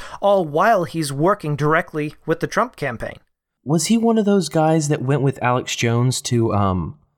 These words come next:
Speaker 2: to, to over to the Young Turks and what's his name? Shank Uygur? Shank, I don't know his last name. Shank Uygur. That's what I'm gonna say.
Speaker 1: Mm.
Speaker 2: And with the,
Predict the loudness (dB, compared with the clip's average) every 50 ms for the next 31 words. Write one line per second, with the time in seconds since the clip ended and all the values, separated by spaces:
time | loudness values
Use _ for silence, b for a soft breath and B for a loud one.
0 | _ _ _ _ _ _ _ _ -2 0 0 0 -2 -4 -4 0 2 2 2 2
1 | 0 -4 -2 -2 -2 0 0 0 0 -2 -2 0 -2 0 0 0 0 0 0 2
2 | 2 0 0 0 -2 -2 -2 -2 0 0 0 0 2 0 0 0 -2 -4 -10 -20
3 | -20 -20 _ _ _ -20 -20 -20 _ -12 -6 -2 0 0 0 0 0 0 0 0
4 | 0 -2 -4 -8 -8 -4 -2 0 0 0 -2 -4 -8 -20 _ _ _ _ _ _
5 | _ _ _ _ _ _ -4 -2 0 0 0 0 -2 -2 -4 -4 -6 -6 -6 -6
6 | -6 -6 -4 -4 -4 -6 -8 _ _ -4 -2 -2 -2 0 -2 -2 -2 0 0 -2
7 | -2 0 0 0 0 2 0 0 2 2 2 4 4 2 2 0 0 -2 -6 _
8 | _ _ _ _ -4 -2 0 0 2 2 0 0 0 0 0 2 2 2 2 2